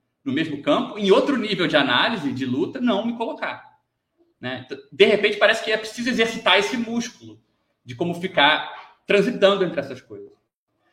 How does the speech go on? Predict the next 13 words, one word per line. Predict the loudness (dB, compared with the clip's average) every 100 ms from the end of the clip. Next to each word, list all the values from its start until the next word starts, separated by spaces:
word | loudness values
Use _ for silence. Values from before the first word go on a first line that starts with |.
| _ _ _ _
Eu | 0 2 4
acho | 2 -2
que, | -10 -6 -4 -4 -6 2
é, | 6 6 6 2 -4 -16 _ _ _ -20 -20 -20 _ _ _ _
isso, | -8 -6 -2 -2
o, | -2 -4 -4 -8 -16 _ _
vai | 2 2
muito | 2 -2 -2
bem | 2 2 2 0
com |
essa | -2 -2
ideia | -2 0 0 -2
desse | -6 -10